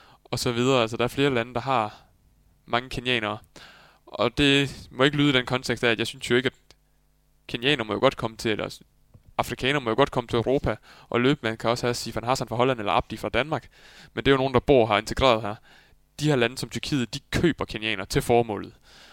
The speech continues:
Og så synes jeg, det begynder at blive en eller anden form for, <laughs> for menneskehandel. Så at blive nummer top femten, som er det, vi snakker om, er absurd godt. Altså, jeg tvivler på, ja, det skal måske være en Emilie selv, der gør det,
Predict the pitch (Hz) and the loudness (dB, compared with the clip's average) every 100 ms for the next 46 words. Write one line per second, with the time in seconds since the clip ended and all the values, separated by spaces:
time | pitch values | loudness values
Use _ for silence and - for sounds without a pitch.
0 | - - 120 - 131 139 127 - 110 104 | -16 -10 -8 -6 -6 -8 -8 -6 -6 -6
1 | 123 110 101 113 117 110 107 113 120 107 | -6 -6 -6 -6 -6 -6 -8 -4 -4 -4
2 | - 90 95 104 - - 131 - 113 113 | -6 -6 -6 -10 -12 -8 -6 -4 -2 -2
3 | 123 117 104 101 _ _ - - - - | -4 -6 -8 -12 _ _ -20 -20 -20 -4
4 | - 110 123 131 131 - 127 160 160 131 | 4 4 4 0 0 0 2 2 2 -6
5 | 107 110 104 107 - 113 107 113 _ _ | -10 -8 -6 -6 -4 -4 -4 -12 _ _
6 | _ _ _ _ _ - - - - 113 | _ _ _ _ _ -20 -20 -8 -2 0
7 | - 117 71 85 - _ _ _ - 117 | 2 0 -2 -10 -14 _ _ _ 0 0
8 | 117 - _ _ _ _ _ _ _ _ | 0 -4 _ _ _ _ _ _ _ _
9 | _ _ _ _ _ _ _ _ _ _ | _ _ _ _ _ _ _ _ _ _
10 | _ _ _ _ - 120 - 135 151 135 | _ _ _ _ -6 -4 0 4 4 4
11 | 117 107 65 117 - - - - - - | 4 2 2 0 0 -16 -20 -20 -20 -20
12 | _ - - 127 123 165 123 120 123 143 | _ -12 -12 -6 4 6 6 4 2 0
13 | 113 113 143 120 120 127 123 | 2 4 4 4 4 4 4